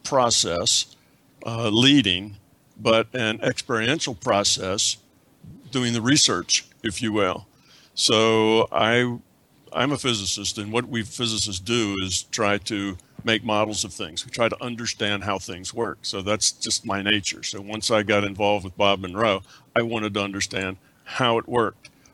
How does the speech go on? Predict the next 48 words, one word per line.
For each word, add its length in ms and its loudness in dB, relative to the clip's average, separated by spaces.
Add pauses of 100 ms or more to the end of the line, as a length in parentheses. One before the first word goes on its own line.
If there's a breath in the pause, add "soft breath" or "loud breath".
why 220 4
it 120 0
worked, 420 -8 (100)
what 180 -4
were 80 -6
the 100 -4
limitations, 800 -2
what 140 -2
was 120 -4
going 340 -2
on, 220 -2
kind 180 0
of 40 0
what's 200 2
the 100 -10
bigger 240 0
picture 400 -2
here. 260 -6 (720 loud breath)
And 520 0 (400 soft breath)
I 120 2
found 400 2
that 200 2 (140)
after, 540 0 (840)
oh, 360 -4 (400)
five 300 2
or 60 -4
six 280 -6
years 300 -6
with 240 -14
Bob, 360 2
I 140 4
could 180 -8 (220)
go 160 2
out 160 4
of 80 -4
body. 320 2
I 100 0
could 140 -10
get 160 -2
into 240 -8
the, 320 -2 (380)
into 160 -10
the 60 -4
larger 320 -2
consciousness 600 -4
system 340 -6
very 200 0
easily, 580 -6